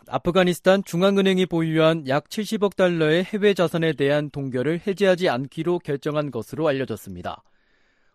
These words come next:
월스트리트 저널 신문 등 미국 언론들은 오늘 미국 정부 관리들을 인용해 지난달 아프간 수도 카불에서 국제 테러 조직 알카에다의 수장인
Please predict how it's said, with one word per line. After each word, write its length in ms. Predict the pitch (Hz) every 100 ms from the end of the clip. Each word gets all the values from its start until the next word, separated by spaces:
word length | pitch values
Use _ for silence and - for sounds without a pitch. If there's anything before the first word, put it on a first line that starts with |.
| -
월스트리트 540 | 151 175 214 214 208
저널 320 | 202 196 202
신문 320 | 196 185 185
등 260 | 175 196 196
미국 300 | 160 170 196
언론들은 560 | 170 170 175 160 175 170
오늘 280 | 147 139 -
미국 400 | 131 160 202 -
정부 340 | 156 170 196
관리들을 420 | 190 180 175 165 165
인용해 380 | 135 127 143 - _ _
지난달 480 | - 175 175 180 180 180
아프간 420 | 143 - 180 196
수도 240 | 180 185
카불에서 600 | 208 - 190 185 135 143 - _ _ _
국제 320 | 180 170 214
테러 300 | 208 214 202
조직 420 | 190 180 175 185
알카에다의 640 | 131 131 139 180 175 175 170
수장인 500 | 156 151 147 180